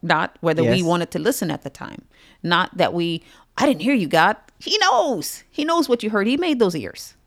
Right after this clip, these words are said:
Speaker 1: right? <laughs>
Speaker 2: Yes.
Speaker 1: So there's no tricking him. There's no semantics.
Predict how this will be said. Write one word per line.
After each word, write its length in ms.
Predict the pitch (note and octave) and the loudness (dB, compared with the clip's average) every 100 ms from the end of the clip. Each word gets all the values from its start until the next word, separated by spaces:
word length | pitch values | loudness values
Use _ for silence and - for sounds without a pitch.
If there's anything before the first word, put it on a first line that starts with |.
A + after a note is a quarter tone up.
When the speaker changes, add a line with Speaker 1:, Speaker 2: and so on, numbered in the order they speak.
| _ _ - | _ _ -2
Speaker 1:
right? 260 | A#3+ F4 D#4+ | -2 0 -4
<laughs> 80 | A#3+ - _ _ _ E4+ - - | -4 -6 _ _ _ 0 0 -2
Speaker 2:
Yes. 400 | A2 A2 C#3+ - - - D4+ | -4 -2 -4 -8 -10 -10 -6
Speaker 1:
So 320 | - G#3 F#3+ | 2 4 4
there's 260 | G#3 A#3+ D#4+ | 0 -2 -2
no 140 | E4+ | -4
tricking 400 | - - - G3 | -2 -4 -2 -2
him. 300 | G3 - F3 | -2 -6 -8
There's 160 | - G#3 | -8 -4
no 120 | B3 | -4
semantics. 760 | C4 C4+ A#3+ B3 - - - | -2 -2 -2 -4 -6 -12 -20